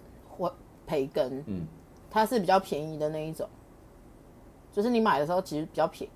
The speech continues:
Speaker 1: 它那个，<clears throat> 很多吃起来应该，像我们之前在讲熟火腿的那一段，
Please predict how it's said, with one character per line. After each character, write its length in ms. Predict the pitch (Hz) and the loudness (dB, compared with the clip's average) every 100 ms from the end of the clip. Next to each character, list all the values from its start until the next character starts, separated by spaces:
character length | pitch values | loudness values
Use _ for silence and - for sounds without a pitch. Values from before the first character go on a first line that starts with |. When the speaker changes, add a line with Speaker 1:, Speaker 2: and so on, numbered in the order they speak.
| - | -2
Speaker 1:
它 140 | 277 | 0
那 100 | 349 | 2
个， 260 | 254 180 - - - - 392 | 4 4 4 -10 0 4 8
<clears throat> 520 | 349 202 - - - | 8 8 4 -14 -4
很 160 | - 190 | 2 8
多 140 | 247 | 8
吃 180 | 269 277 | 6 4
起 100 | 294 | 6
来 140 | 160 160 | 4 4
应 220 | 175 175 | -4 4
该， 500 | 175 165 160 156 160 - - - - | 8 8 8 4 -4 -12 -20 -20 -8
像 220 | - 269 | 4 8
我 100 | 226 | 8
们 180 | 165 160 | 6 2
之 140 | 196 208 | 0 4
前 200 | 160 147 | 4 4
在 140 | 180 | 2
讲 160 | 170 - | 2 -2
熟 260 | - - 135 | -6 -6 -4
火 220 | 143 135 | 0 0
腿 180 | 131 - | -2 -6
的 100 | - | -6
那 120 | 110 | -8
一 100 | - | -8
段， 180 | - | -6